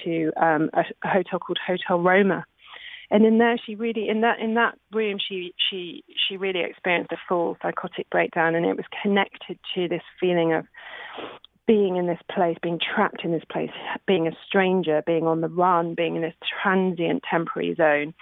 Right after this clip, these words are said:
Um, and she wrote a book called Down There, which is a really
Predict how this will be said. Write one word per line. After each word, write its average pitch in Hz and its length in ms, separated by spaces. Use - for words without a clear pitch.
Um, 170 260
and 165 140
she 175 80
wrote 165 160
a - 40
book - 180
called - 200
Down 165 240
There, 160 160
which - 200
is 160 80
a 160 60
really 170 480